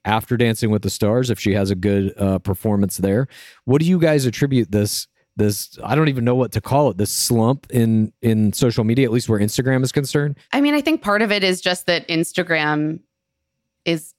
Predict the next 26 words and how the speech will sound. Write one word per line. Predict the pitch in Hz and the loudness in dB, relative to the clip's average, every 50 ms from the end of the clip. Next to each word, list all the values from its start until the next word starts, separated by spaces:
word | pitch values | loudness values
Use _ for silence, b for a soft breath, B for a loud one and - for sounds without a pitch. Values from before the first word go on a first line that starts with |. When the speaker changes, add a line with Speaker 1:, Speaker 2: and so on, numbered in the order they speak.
| _ _ _ - | _ _ _ -4
Speaker 2:
getting | - 170 165 165 160 160 160 170 170 | -2 -2 -2 -2 -2 -2 -4 -4 -6
to | - - 185 | -6 -6 -4
be, | - 165 151 156 | -4 -2 -2 -2
like, | 160 165 160 _ - | -4 -6 -6 _ -6
the | 147 - - | -6 -6 -2
older | - 165 156 160 165 165 160 | -2 -2 -2 -2 -2 -4 -6
people's | 160 - 156 147 - - 139 143 - - | -6 -6 -8 -6 -4 -4 -6 -6 -6 -6
platform, | - 160 151 143 - - - 127 113 92 73 92 - 131 - - | -4 -4 -2 -4 -4 -6 -8 -8 -6 -6 -8 -8 -6 -8 -8 -6
and | - 165 151 160 | -4 -4 -2 -2
it's | 156 - - | -4 -4 -2
not | 160 147 143 - | -2 0 2 2
as | 139 90 | 2 0
Speaker 1:
Yeah. | 85 | 0
Speaker 2:
popular. | - 147 143 - 151 147 139 139 135 | -2 -2 -2 -2 -2 0 0 2 2
And | 131 - 151 | 0 0 0
a | 147 | -2
lot | 147 143 143 147 156 156 160 160 165 | -2 -4 -4 -2 0 0 0 0 -2
of | 160 160 | -2 0
the | 151 | 0
audience | - 147 143 143 143 147 147 151 143 - | 0 0 0 0 0 0 -2 -2 -4 -4
is | 151 - - | -8 -8 -4
starting | - 139 127 139 139 151 | -4 -2 -2 -2 -4 -6
to | - 147 | -8 -10
split | - - - - 156 143 - - - | -16 -12 -6 -2 0 0 0 -2 -6
between | 165 156 - - 160 151 151 147 143 143 143 143 147 147 _ _ _ _ _ _ _ | -10 -10 -8 -6 -4 -4 -2 -2 -2 -2 -2 -4 -6 -8 _ _ _ _ _ _ _
TikTok | - - 156 - - - 160 135 147 151 165 - - | -8 -6 -6 -6 -4 -4 -2 -2 -2 -4 -6 -8 -14